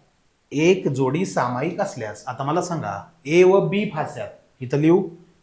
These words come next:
ए व बी फास्यात. ए व बी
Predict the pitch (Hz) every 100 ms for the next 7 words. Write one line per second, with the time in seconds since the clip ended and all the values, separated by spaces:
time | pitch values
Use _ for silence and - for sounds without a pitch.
0 | 135 165 180 185 175 190 - 160 143 120
1 | 101 - _ _ _ _ _ _ _ _
2 | _ _ _ 131 139 131 120 113 110 127
3 | 151 160 - - _ _ _ _ _ _
4 | _ _ _ 104 107 120 110 131 165 -